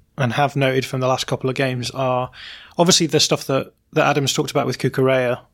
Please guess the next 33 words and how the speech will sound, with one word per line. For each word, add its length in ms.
forming 460
a 40
sort 160
of 220
outside 320
centre-back 500
slash 260
flying 300
wing-back 480
and 100
can 120
get 180
forward, 220
like 120
he 60
scored 300
in 80
that 160
go-, 160
game 280
against 240
Manchester 380
United, 380
for 100
example. 460
Um, 300
that 240
sort 120
of 60
flexibility, 640
so 140
you've 260
got 300